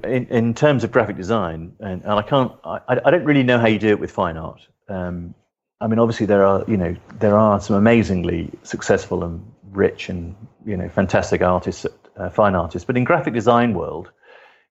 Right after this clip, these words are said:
you know, what we do is, is we do work for,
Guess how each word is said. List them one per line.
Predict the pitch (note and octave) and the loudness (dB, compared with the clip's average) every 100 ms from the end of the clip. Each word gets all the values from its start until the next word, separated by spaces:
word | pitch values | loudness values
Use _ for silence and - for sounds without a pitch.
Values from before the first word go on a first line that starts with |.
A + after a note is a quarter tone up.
| - | -10
you | A#2 | -4
know, | G2 | -4
what | F2 C3+ D#3 | 0 2 2
we | C3+ C3 A#2 - _ _ _ _ | 0 0 -2 -6 _ _ _ _
do | A#2+ G#2 D#2+ D2+ - | 2 2 0 -10 -6
is, | G2+ F#2 - - | -6 -6 -6 0
is | G#2 - | 0 2
we | A#2 A2 | 0 2
do | B2+ A#2+ A2+ G#2+ - | 4 4 4 0 0
work | G#2 G#2+ G2 - - _ _ _ _ _ _ _ _ _ _ | 4 4 4 0 -16 _ _ _ _ _ _ _ _ _ _
for, | - A2+ G2+ - B1 | 0 2 2 0 -6